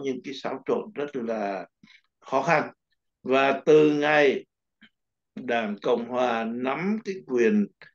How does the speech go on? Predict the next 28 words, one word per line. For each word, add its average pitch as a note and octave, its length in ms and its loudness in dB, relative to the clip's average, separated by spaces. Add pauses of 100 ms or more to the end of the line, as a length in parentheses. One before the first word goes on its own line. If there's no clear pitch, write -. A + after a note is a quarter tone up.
(140)
đa C#3 260 2
số C#3 500 2 (360)
và A2+ 240 -4 (180)
chức F#3+ 140 -2 (120)
chủ B2 240 -2
tịch A#2 160 -2 (400)
trong A#2+ 200 -4
Quốc A2 100 -4
hội, B2 340 -4 (520)
thì B2 380 -2
chưa F3+ 340 0
thấy F#3+ 160 0
Đảng C3 240 0
Cộng A#2 180 -6
Hòa B2 200 -2
đưa D3 240 -6
ra D3+ 280 0
một A2+ 240 -4
cái D3 240 -12
kế D#3 280 0
hoạch A#2 180 -4 (640)
hay C#3+ 120 -2
là C3 300 2
một A2 380 -2
cái D#3 120 -8
đạo A#2+ 340 -6
luật A#2+ 200 -4 (100)
nào B2 400 -2